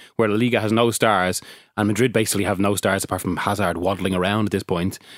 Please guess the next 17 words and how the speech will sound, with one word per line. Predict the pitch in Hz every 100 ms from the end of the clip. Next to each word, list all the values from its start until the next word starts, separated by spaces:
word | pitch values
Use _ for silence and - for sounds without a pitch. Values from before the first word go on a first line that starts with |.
| - - 123
um, | 113 107 107 98 -
<laughs> | - - - - - - - 339
I, | 143
I, | 143 127 -
I | 131
think | 143
it's | 143 -
especially | 127 - - 151 156 - 113
true | 104 117 110
for | 113
Mbappe. | 107 139 165 98 87
And | 139 147
I, |
and | 160 175 165
it, | 175 165 165
I | 160
mean, | 156 143